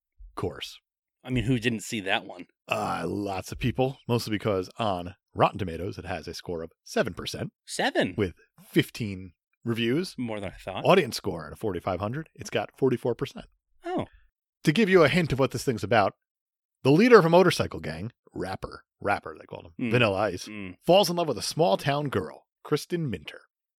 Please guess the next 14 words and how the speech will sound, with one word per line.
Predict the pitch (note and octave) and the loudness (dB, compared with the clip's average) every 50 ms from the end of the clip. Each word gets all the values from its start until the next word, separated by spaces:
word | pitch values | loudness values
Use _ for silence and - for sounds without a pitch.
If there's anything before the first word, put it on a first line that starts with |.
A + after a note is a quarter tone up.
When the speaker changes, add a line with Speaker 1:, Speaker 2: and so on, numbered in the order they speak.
| _ - | _ -8
Speaker 1:
and | - A2+ A2+ | -8 -6 -2
finds | - D#3 D3+ F3 F3 D3 | 0 0 2 2 2 4
out | D#3 D#3 D#3 - | 4 2 2 2
that | G2+ F#2 - _ - | -4 -6 -6 _ -2
while | A#2 B2 D3+ D#3+ | 2 2 2 2
her | - - A2+ | 2 -2 -6
family | - - C#3 C3+ C#3+ D3+ C#3+ | -4 -2 -2 -2 -2 -2 -2
is | B2 G#2+ | -4 -4
involved | A2+ G#2+ F#2+ A#2 A#2+ C3 C3 A#2 | -4 -2 2 2 4 4 2 0
in | A2 F#2 | -2 -4
the | F2+ | -2
witness | G#2+ C#3 D#3 A#2 G#2+ - | -2 -2 -2 -4 -8 -8
protection | - - - G2+ F#2+ - - G2+ | -6 -2 0 0 0 0 -4 -2
program, | F#2 - F#2+ F2 E2+ F2 D#2+ E2 E2 | -2 -2 -2 -2 -2 -6 -8 -8 -10